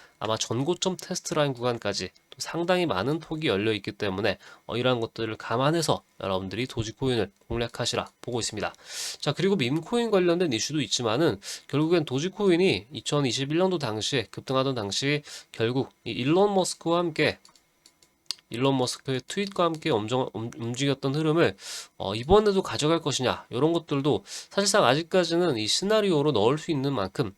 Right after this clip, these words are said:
기대감은 남아있기 때문에요. 일론 머스크의 흐름 자체가,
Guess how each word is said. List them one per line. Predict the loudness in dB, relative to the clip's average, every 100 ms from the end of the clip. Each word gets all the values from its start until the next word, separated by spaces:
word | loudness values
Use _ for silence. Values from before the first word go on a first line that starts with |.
| -8
기대감은 | -2 0 2 2 0
남아있기 | 0 0 2 2 -2
때문에요. | -2 -2 2 2 2 0 -8 -16 -10
일론 | 2 4 6
머스크의 | 4 0 0 0 2
흐름 | 2 0
자체가, | 2 0 0 2 2